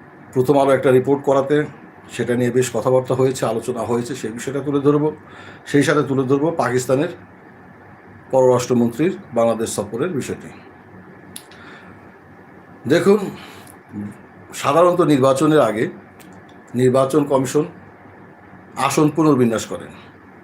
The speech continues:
মানে সেখানে হয়তো কোনো কোনো জায়গায়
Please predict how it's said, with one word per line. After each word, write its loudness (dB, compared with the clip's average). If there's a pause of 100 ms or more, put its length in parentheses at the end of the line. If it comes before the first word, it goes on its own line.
(760)
মানে 0 (1080)
সেখানে 2
হয়তো 0 (120)
কোনো 0
কোনো 0
জায়গায় 2